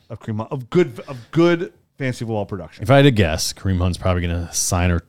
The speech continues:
Speaker 2: two, maybe three-year deal with whatever team, which probably gives him one year, maybe two, two at wherever he goes.
Speaker 1: But the one year could be a league
Speaker 2: It
Speaker 1: winner.
Speaker 2: absolutely could.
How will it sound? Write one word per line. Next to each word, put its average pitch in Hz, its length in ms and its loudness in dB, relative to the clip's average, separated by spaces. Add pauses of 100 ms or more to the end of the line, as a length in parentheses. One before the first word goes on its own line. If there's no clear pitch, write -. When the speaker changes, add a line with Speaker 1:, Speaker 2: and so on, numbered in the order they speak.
Speaker 2:
two, 127 640 2
maybe 101 640 0
three-year 78 380 -8
deal 73 260 -10
with - 160 -12
whatever 80 260 -8
team, - 300 -16 (100)
which - 220 -2
probably 113 300 2
gives 101 200 4
him 87 220 0 (160)
one 85 260 2
year, 82 480 -6 (120)
maybe 80 420 -12
two, 76 460 -16 (180)
two 80 260 -2
at 76 120 -14
wherever 76 280 -10
he 71 60 -14
goes. - 280 -18 (100)
Speaker 1:
But 135 120 -6
the 135 80 -2
one 147 240 -2
year 147 140 0
could 131 140 -6
be 120 100 -2
a 117 60 -2
league 104 400 -8
Speaker 2:
It 95 100 0
Speaker 1:
winner. 104 260 -6
Speaker 2:
absolutely 98 600 -2
could. 110 320 0